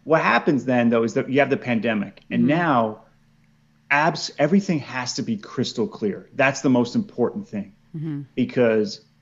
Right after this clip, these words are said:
Speaker 1: s-, teachers are not, you know, they're not there to explain it to you. You might have a video call or whatnot, but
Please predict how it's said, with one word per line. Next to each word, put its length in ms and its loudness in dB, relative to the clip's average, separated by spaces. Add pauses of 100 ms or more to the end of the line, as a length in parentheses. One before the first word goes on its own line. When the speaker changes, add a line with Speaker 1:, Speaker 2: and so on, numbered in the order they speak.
(140)
Speaker 1:
s-, 160 -14
teachers 600 -2
are 140 -4
not, 360 0
you 100 0
know, 60 -2
they're 160 -2
not 360 -4
there 280 4
to 100 0
explain 500 0
it 140 -8
to 120 -8
you. 280 -2
You 160 0
might 140 -2
have 140 -2
a 40 -8
video 420 -2
call 260 -2
or 100 -2
whatnot, 460 -8
but 140 -8